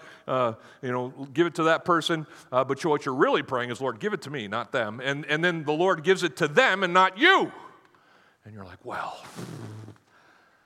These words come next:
Or, or you're in life group with another family and your kids are the same age and they both come up in our ministries and, uh, their kids, uh, you know, became, you know, one of them's the Pope now and, uh, that's not, I,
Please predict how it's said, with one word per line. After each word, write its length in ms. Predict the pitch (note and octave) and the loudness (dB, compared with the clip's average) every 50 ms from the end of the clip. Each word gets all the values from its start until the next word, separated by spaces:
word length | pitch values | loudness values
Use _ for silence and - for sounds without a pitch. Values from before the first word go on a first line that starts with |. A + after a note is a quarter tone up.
| _ _ _ _ _ _ _ _ - | _ _ _ _ _ _ _ _ 2
Or, 180 | E3 G3+ G#3 F#3 | 4 4 6 6
or 180 | G3 G3+ G3+ | 6 6 6
you're 240 | G3 F#3+ F#3 F#3 F3+ | 6 6 6 4 4
in 220 | F3+ F3+ G#3 G3+ | 4 2 2 4
life 260 | G3 G3 G3 G3 - - | 4 4 4 2 0 0
group 200 | D#3+ D#3 C#3+ C#3+ | -2 -2 0 0
with 120 | C#3+ D3 | -2 0
another 280 | D3+ E3 E3 D#3+ D#3 D3+ | 2 2 2 2 0 -2
family 400 | - - D#3 D3+ D3+ C#3 B2+ A#2+ | -2 -2 -2 -2 -2 -4 -4 -6
and 80 | A#2 | -6
your 80 | A#2 A2+ | -8 -6
kids 260 | - - F3 D3+ C#3+ | -2 -2 -2 -2 -4
are 80 | C#3 B2 | -6 -6
the 80 | B2 | -6
same 320 | A#2+ - C#3+ B2+ A#2+ A#2 A2+ | -6 -4 -4 -4 -4 -6 -6
age 220 | G#2+ G#2 F#2+ F2+ | -8 -8 -10 -12
and 100 | G2 G#2 | -12 -12
they 60 | A2 | -10
both 260 | G2+ G#2 F#3 F#3+ E3 | -6 -4 -4 -4 -2
come 180 | - - D3+ D3 | -4 -4 -2 -2
up 140 | D3 C#3 - | -4 -4 -4
in 80 | C3 | -4
our 100 | A#2+ A#2+ | -4 -4
ministries 680 | A#2+ A#2+ B2 B2 A#2+ - - - B2 A#2 A2+ A2+ G#2+ - - - - - - - - - | -4 -4 -6 -6 -6 -8 -8 -8 -8 -6 -6 -8 -10 -12 -16 -20 -20 -20 -20 -20 -16 -10
and, 200 | - A2 G#2+ G#2+ | -8 -8 -6 -6
uh, 180 | A2 G#2+ A2 - | -6 -6 -8 -6
their 220 | G#2+ B2 C#3+ D#3 D3+ | -2 0 0 0 0
kids, 500 | - - D#3+ D#3 D3+ C#3+ C#3+ C3+ - - - - - _ - | 0 0 0 0 0 0 -2 -6 -8 -8 -12 -18 -20 _ -2
uh, 200 | A#2 A2+ A2+ A2+ - | 0 0 0 0 -2
you 120 | C#3+ B2 | -6 -8
know, 100 | A#2 A#2 | -8 -6
became, 460 | A2 A#2 A2+ - - C#3 C3 C3 C3 D3+ | -8 -8 -8 -6 -4 -4 -4 -4 -8 -8
you 80 | D3 | -8
know, 60 | A#2+ A#2 | -8 -4
one 180 | A#2+ C#3 D3+ | -2 -2 -2
of 60 | D3+ | -2
them's 200 | D3+ D3 C3 - | -2 -4 -6 -6
the 80 | - B2 | -8 -10
Pope 400 | G#2 - - D3+ D3 D3+ D3 D#3 | -10 -4 -2 -2 -2 -2 -4 -4
now 420 | D3+ D3+ D3+ D3+ D3 C#3+ C#3+ C3+ | -2 -2 0 0 0 0 -2 -4
and, 360 | - B2+ A#2+ A#2+ A#2 A#2 B2 B2 | -4 -4 -4 -4 -4 -6 -4 -2
uh, 380 | A#2+ A#2 A#2 A2+ G#2+ G#2 G2+ - - - - - - _ _ _ - | 0 0 2 0 0 -2 -4 -8 -12 -20 -20 -20 -20 _ _ _ -8
that's 180 | C3+ B2+ - | -8 -6 -4
not, 220 | - B2+ A#2+ A2 - - _ - - | -4 -4 -4 -4 -8 -14 _ -6 -4
I, 160 | B2+ C3 | -2 -2